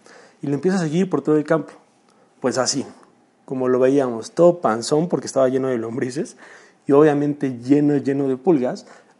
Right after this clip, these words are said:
le dije a mi mamá que lo trepara al coche en una caja de cartón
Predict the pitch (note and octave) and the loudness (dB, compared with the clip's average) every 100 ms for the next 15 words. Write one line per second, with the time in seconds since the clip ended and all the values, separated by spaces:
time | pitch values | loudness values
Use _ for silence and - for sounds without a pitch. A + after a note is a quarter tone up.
0 | - _ D3 C#3 D#3+ F3+ C#3+ B2+ C#3 D#3 | -20 _ -2 0 0 0 2 0 0 2
1 | C3 - A#2+ D#3+ F3 F3 C#3+ C#3 C#3+ C3+ | 2 0 -2 2 2 2 2 2 0 -2
2 | C#3 C3 D3+ C3+ D3+ A#2+ A2+ - G3+ F4+ | -2 0 0 0 -2 -4 -4 0 0 -2